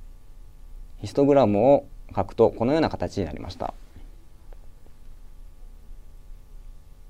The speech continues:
えー、年収の分け方は先ほどと同じで、四百万円、五百万円、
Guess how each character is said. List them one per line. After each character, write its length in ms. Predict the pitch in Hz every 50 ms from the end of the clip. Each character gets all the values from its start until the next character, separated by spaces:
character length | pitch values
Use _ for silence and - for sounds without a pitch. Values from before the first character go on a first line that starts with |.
| - - - - - - - - - - - - - - - - -
え 240 | 110 117 117 117
ー、 20 | 117 -
年 200 | 151 160 175 170
収 180 | - 175 175
の 160 | 175 170 170
分 180 | 151 143 143 143
け 40 | -
方 180 | 143 135 135
は 240 | 131 147 156 - -
先 200 | - - 110 -
ほ 100 | 120 110
ど 80 | 107 95
と 140 | - 95 95
同 140 | 92 92
じ 120 | 90 90 101
で、 260 | 135 143 143 - - -
四 220 | - 104 104 101 101
百 260 | 101 95 98 - 101
万 220 | 98 92 90 82
円、 160 | 82 53 67
五 120 | 85 92 98
百 240 | 101 104 104 - 107
万 220 | 107 101 92 - -
円、 320 | 98 104 117 127 - -